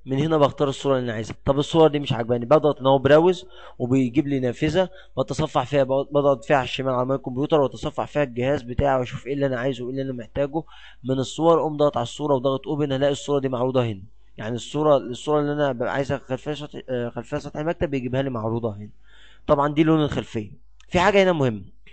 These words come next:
اللون ده غالبًا ما بيظهرش لان انا ببقى حاطط صوره، انما لو مش حاطط صوره،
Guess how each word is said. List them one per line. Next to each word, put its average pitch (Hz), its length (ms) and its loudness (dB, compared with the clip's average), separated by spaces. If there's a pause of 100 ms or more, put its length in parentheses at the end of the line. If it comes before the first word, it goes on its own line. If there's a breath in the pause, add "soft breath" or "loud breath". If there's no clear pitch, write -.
(300 loud breath)
اللون 170 340 4
ده 220 120 4
غالبًا 175 360 4
ما 160 140 0
بيظهرش 127 800 -2 (140)
لان 151 200 0
انا 160 120 4
ببقى 127 220 0
حاطط 139 220 -4
صوره، 107 440 -6
انما 156 220 2
لو 160 180 4
مش 135 180 0
حاطط 165 260 0
صوره، 190 400 0